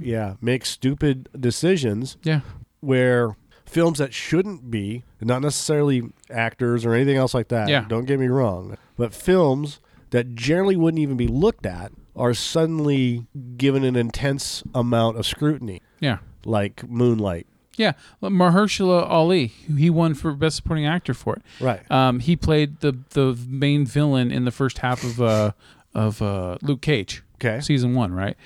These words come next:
Speaker 2: He's a good actor. He's a very good fucking actor. And, um, I, but I've never seen the movie. And
Speaker 1: I never heard about the movie until just, until it won.
Speaker 2: Yeah.
Speaker 1: It made twenty-six million dollars at the box office. It was, it was released last year in October.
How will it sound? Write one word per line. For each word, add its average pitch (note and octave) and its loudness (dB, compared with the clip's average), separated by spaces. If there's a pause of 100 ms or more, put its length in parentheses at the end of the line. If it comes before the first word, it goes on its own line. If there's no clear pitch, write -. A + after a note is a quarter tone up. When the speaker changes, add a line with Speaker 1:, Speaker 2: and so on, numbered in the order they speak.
(260)
Speaker 2:
He's F3 0
a E3 2
good C#3+ 4
actor. C3+ 0
He's B2+ 0
a A#2+ 2
very A#2+ 2
good G#2 -2
fucking G#2 -4
actor. G#2 -6
And, G#2+ -2 (400)
um, B2 0 (320)
I, E3+ 2
but D3+ 2
I've D3+ 4
never D#3 4
seen C#3+ 0
the C3+ 4
movie. G3+ 2 (260)
And A#2 -4 (280)
Speaker 1:
I C#3+ 0
never G3 2
heard G3+ 4
about D#3+ -2
the C3 -6
movie B2+ 2
until B2+ 2
just, C3 0 (220)
until D3 0
it C3 -4
won. B2+ 0 (220)
Speaker 2:
Yeah. C4 2 (400)
Speaker 1:
It D3 0
made D#3 4
twenty-six G3 0
million E3+ 2
dollars D3+ 4
at C#3 -2
the C3 -4
box C3+ 0
office. A#2 0
It A2+ 2
was, A2+ 2
it B2+ -2
was A2+ 2
released A#2+ 0
last B2 -2
year B2+ 2
in A2+ 0
October. G2+ -4